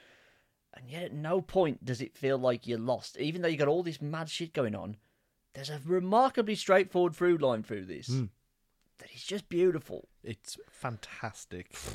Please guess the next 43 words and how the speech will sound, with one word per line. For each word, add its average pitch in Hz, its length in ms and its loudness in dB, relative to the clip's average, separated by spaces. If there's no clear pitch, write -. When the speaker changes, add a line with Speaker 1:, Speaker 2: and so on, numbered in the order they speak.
Speaker 1:
I'd 143 260 -6
love 185 220 4
to, 170 200 6
just 180 280 0
for 190 160 0
a 185 60 2
second, 131 560 0
not 135 260 4
be 147 100 2
a 143 60 4
comic 139 320 4
books 120 220 -4
fan 104 240 -2
and 110 140 -2
watch 113 240 -2
this 123 160 -8
and 110 100 -8
see 117 120 -6
if 104 100 -10
I 101 80 -4
enjoy 104 300 -4
it 101 100 -8
on 107 80 -6
the 104 60 -8
same 101 280 -6
level. 90 340 -8
Speaker 2:
Yeah. 104 280 -2
Speaker 1:
Am 170 140 4
I 190 120 12
enjoying 165 340 4
this 127 140 0
because 143 340 -2
this 131 180 -4
is, 120 200 -2
like, 120 360 2
deep 143 340 -2
lore 139 180 4
Spider-Man 127 600 2
Speaker 2:
<laughs> - 0 -
Speaker 1:
shit - 340 4
brought 135 360 4
to 156 160 0
fucking 123 600 -2